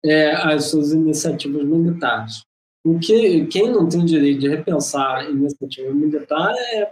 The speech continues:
países de, de segunda grandeza, tais como os países aqui da América do Sul, que só tem uma cartada só a fazer. Já os russos, não. Os russos têm uma ou duas cartadas, têm três.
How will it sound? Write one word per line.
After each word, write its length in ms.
países 480
de, 380
de 80
segunda 380
grandeza, 800
tais 280
como 260
os 120
países 640
aqui 220
da 140
América 340
do 140
Sul, 460
que 580
só 300
tem 280
uma 200
cartada 640
só 360
a 40
fazer. 460
Já 120
os 140
russos, 440
não. 240
Os 100
russos 340
têm 300
uma 360
ou 60
duas 380
cartadas, 760
têm 240
três. 540